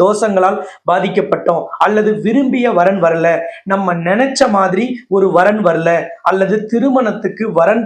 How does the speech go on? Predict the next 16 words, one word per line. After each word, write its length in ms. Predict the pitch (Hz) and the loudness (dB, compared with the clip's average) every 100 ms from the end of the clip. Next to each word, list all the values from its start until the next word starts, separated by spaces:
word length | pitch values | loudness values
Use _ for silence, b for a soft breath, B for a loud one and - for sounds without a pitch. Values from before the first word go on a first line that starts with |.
| 214 | 2
பார்க்கறதுலயே 560 | 202 202 180 170 190 208 B B 185 | 2 0 -2 -2 -2 -4 B B 0
பாதி 340 | 185 254 262 214 196 | 2 2 2 0 0
நேரத்தை 340 | 214 214 208 - | 0 -2 -6 -4
செலவிட்டாச்சு, 680 | 175 202 202 196 160 - 175 - B B B | -2 0 0 0 -2 -4 -6 -8 B B B
எப்படி 460 | 202 233 233 311 294 190 | -4 -4 0 0 2 2
வரன் 260 | 180 233 226 | 2 2 0
தேடினாலும் 560 | 208 190 180 165 180 202 180 | 0 2 0 0 0 -2 -2
ஒரு 100 | 170 165 | -2 -2
நல்ல 260 | 185 233 214 | -2 0 2
வரன் 200 | 175 190 165 | 0 0 -2
அமையல, 320 | 165 170 156 165 135 B B - | -2 -2 0 0 -2 B B -6
இன்னைக்கு 320 | 247 277 - 262 | -2 -2 -2 -4
சொல்றோம் 320 | 226 190 214 202 | -2 0 0 0
நாளைக்கு 380 | 170 208 233 226 208 | 0 0 0 -6 -4
சொல்றேன்னு 340 | 180 180 185 | -2 -2 -2
சொல்றாங்க, 380 | 170 170 170 160 | -2 0 0 -2